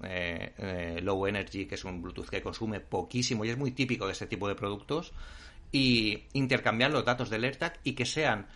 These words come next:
estos otros, eh, estos otros dispositivos los que, eh, bueno, pues envíen esa información a internet para, para poder localizarlos.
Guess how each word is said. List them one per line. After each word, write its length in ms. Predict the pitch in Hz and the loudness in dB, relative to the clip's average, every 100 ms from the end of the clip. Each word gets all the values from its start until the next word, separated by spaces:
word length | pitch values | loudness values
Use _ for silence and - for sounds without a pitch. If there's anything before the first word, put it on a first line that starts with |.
| - - - - | -18 -20 -20 -2
estos 300 | 123 127 127 | 0 0 -2
otros, 360 | 147 139 127 - | 2 2 2 0
eh, 540 | 123 110 104 98 95 - | 2 4 4 2 -2 -8
estos 260 | - 123 123 | -4 -2 -2
otros 500 | 117 107 95 95 - | 0 0 0 -2 -4
dispositivos 680 | 110 120 127 120 131 156 143 | -4 -2 -2 -2 -2 -2 -2
los 220 | 101 - | -2 0
que, 140 | 104 92 | 0 -2
eh, 440 | 98 - 73 80 | -4 -6 -6 -6
bueno, 220 | 92 85 | -6 -6
pues 140 | - 104 | -4 -4
envíen 260 | 92 110 | 0 0
esa 140 | 110 120 | 2 0
información 420 | 117 110 107 113 | 0 0 0 0
a 40 | |
internet 420 | 117 - 107 123 - | 0 0 0 -2 0
para, 380 | 107 92 92 - | 2 4 2 4
para 220 | 104 95 | 4 6
poder 220 | 98 104 | 2 0
localizarlos. 680 | 123 117 85 92 - 90 | 0 0 -2 -4 -4 -8